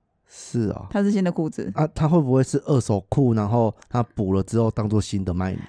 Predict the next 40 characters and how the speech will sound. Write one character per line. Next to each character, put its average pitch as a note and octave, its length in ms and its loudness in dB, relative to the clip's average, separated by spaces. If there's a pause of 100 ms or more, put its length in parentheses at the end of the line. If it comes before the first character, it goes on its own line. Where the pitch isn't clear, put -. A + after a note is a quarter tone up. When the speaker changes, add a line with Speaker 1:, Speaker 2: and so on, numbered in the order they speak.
(120)
Speaker 2:
不 E3 160 -8
是。 E3 480 -6
Speaker 1:
你 A#2+ 80 2
怎 A#2+ 100 4
么 G2 80 2
知 F#2+ 140 -4
道？ F2+ 260 -4 (640)
Speaker 2:
因 A#3 160 2
为 B3 100 2
它 A#3+ 140 0 (120)
里 D#3+ 200 -4
面 G3 180 0
没 F3 180 0
有 D3 140 -2 (120)
多， D#3 300 0 (420)
就 C#4 100 -2
是 C#4+ 140 2
他 B3+ 220 -2
在 B3 120 0
讲 D3 340 -2
那 A3+ 120 0
个， F3 200 0
现 G#3+ 180 -2
在 - 20 -4
Ken F#3+ 200 -2
在 F3+ 120 2
讲 C#3 180 -4
的 C#3 80 -4
这 F3+ 100 -4
个 E3 80 -2
东-， - 140 -6
哎， G#3+ 80 0
你 G3 100 0
没 F#3+ 100 -4
有 F3+ 60 -2
自 F3+ 120 -4
我 D#3+ 60 -2
介 D#3+ 140 -4
绍 F3 220 -4
欸。 F2 180 -10